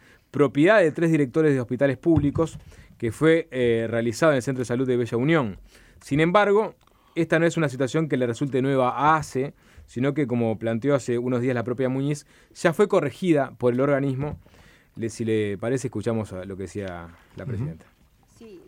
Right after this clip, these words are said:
Speaker 3: lo curioso de todo eso es que eso ocurrió justamente cuando la oposición estaba sentada en el directorio y que yo sepa no hubo oposición. En, en ese sentido, oposición a la contratación.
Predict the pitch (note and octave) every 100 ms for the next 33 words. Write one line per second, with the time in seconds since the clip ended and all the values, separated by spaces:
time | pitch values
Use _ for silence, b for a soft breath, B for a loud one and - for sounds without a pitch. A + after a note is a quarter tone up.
0 | E3 F3+ F#3 F3+ E3 F3+ G3+ A3 G#3+ A3
1 | A3 A3 A#3 A#3+ A#3 - C#4+ D4+ - F#3+
2 | - F#3+ F#3+ G#3 G3+ B3 B3 F#3 F#3 G#3
3 | G#3+ A3+ C4 A3+ F#3+ G#3+ D#4 B3 F#3 F#3
4 | F#3 F3 E3+ D#3 F3 B3 B3+ E3+ F#3 F3+
5 | F3 D#3 E3+ E3 D#3+ D#3 D3 F#3 A#3 E3
6 | C#3 C#3+ - D#3+ D#3 - D#3 E3+ D#3+ F#3
7 | G3 F#3+ F3+ F3 F3 D#3 C#3 C#3 - C#3
8 | C3 _ b b b b - E3+ G#3 G3
9 | A3 - - F#3+ F#3+ F3+ E3+ F3 E3+ E3
10 | G3+ G#3 - F#3 E3+ E3 E3 D#3 C#3 -
11 | B2+